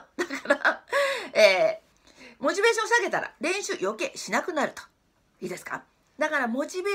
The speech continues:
ーションは、もしお子さんがいい状態だったらキープ。もしくはお子さんがちょっとモチベーションが下がってたらモチベーションを上げる。上げてから行動です。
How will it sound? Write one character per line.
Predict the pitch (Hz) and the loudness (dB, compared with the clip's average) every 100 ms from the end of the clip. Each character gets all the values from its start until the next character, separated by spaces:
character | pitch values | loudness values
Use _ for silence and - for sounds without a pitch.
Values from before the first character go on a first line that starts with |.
| 392 | -4
ー | |
シ | 359 | -4
ョ | 381 | -4
ン | 381 | -2
は、 | 381 392 - | 2 0 2
も | 494 | -2
し | 554 - _ _ _ | -2 -6 _ _ _
お | 277 | -6
子 | 311 | -4
さ | 370 | -2
ん | |
が | 359 | -2
い | 349 | -2
い | 403 | -2
状 | 330 | -2
態 | 262 277 | -2 -4
だ | 277 | -6
っ | |
た | 277 208 | -6 -8
ら | - | -10
キ | - 466 427 | -8 -2 -2
ー | - | -2
プ。 | - _ _ | -14 _ _
も | 392 523 | 0 0
し | 523 | -4
く | - | -2
は | 466 466 - - - | 2 2 0 -14 -12
お | - | -6
子 | 440 | -2
さ | 466 | -2
ん | |
が | 466 | -4
ち | 466 | -4
ょ | 605 | -4
っ | |
と | 494 | -4
モ | 359 | -6
チ | 339 | -4
ベ | 359 | -6
ー | |
シ | 349 | -6
ョ | |
ン | |
が | 381 | -10
下 | 370 | -8
が | 392 | -8
っ | 392 | -8
て | 311 | -12
た | - | -12
ら | |
モ | 196 220 | -8 -10
チ | - | -8
ベ | - | -8
ー | 403 | -8
シ | 427 | -8
ョ | |
ン | |
を | - | -6
上 | 220 | -6
げ | 233 339 | -6 -6
る。 | 339 - _ _ _ _ _ _ | -8 -10 _ _ _ _ _ _
上 | - | 0
げ | 392 | 2
て | 605 605 - | 0 -2 -6
か | - | -4
ら | 494 494 | -2 -4
行 | - - 277 | -8 -6 -4
動 | 220 196 | -2 -4
で | - | -6
す。 | - | -14